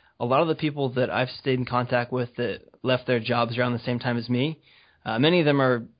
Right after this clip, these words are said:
earning seven figures a year, uh, and, and actually every example of the people that I know that, and it's, there's only a handful, there's not a huge amount of people, but of all the ones that are doing that, they've all focused in on, on one thing, and then they're just focused on improving that thing over and over again,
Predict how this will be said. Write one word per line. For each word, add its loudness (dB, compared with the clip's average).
earning 0
seven 2
figures -4
a -4
year, -4
uh, -4
and, 0
and -6
actually -2
every 0
example 0
of -4
the -6
people -4
that 2
I 0
know -2
that, -10
and -4
it's, -4
there's -4
only 2
a -2
handful, -4
there's -4
not 2
a -2
huge 0
amount -6
of -12
people, -4
but -2
of 0
all 4
the 2
ones 2
that 2
are 2
doing 2
that, -4
they've 2
all 4
focused 0
in 4
on, 2
on -2
one -2
thing, -8
and 0
then 0
they're 2
just -4
focused -2
on 0
improving 2
that 0
thing -2
over -2
and 0
over -2
again, -6